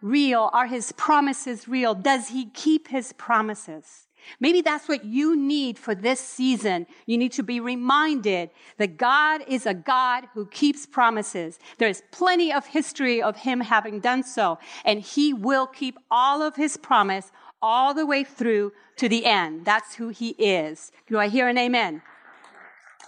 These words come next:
The second thing that's true about pregnancy and Advent is that there's a baby involved. Now, you know,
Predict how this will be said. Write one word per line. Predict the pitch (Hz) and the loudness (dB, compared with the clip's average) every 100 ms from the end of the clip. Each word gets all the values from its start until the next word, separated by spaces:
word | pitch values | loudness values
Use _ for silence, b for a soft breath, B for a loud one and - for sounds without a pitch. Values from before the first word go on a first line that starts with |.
| - - - _ - - _ _ _ - - - _ - _ _ _ _ _ _ _ _ - | -20 -20 -20 _ -20 -20 _ _ _ -20 -20 -20 _ -20 _ _ _ _ _ _ _ _ -4
The | 330 | 0
second | 427 427 415 | 2 2 2
thing | 370 320 294 | 2 0 2
that's | 269 254 | 0 -4
true | - - 359 370 | -8 -2 0 2
about | 262 262 240 | 2 0 0
pregnancy | 320 330 330 320 302 294 - | -2 0 2 2 2 0 2
and | 254 233 - | 0 0 0
Advent | 339 349 320 311 | 2 2 -2 -2
is | 294 | 0
that | 277 277 | 2 2
there's | 269 226 | 0 0
a | |
baby | 185 262 269 254 254 254 | 0 0 0 -2 -4 -2
involved. | 220 196 170 151 147 _ B B 277 | 0 2 2 0 -6 _ B B 2
Now, | 285 | 2
you | 320 | 4
know, | 277 | 2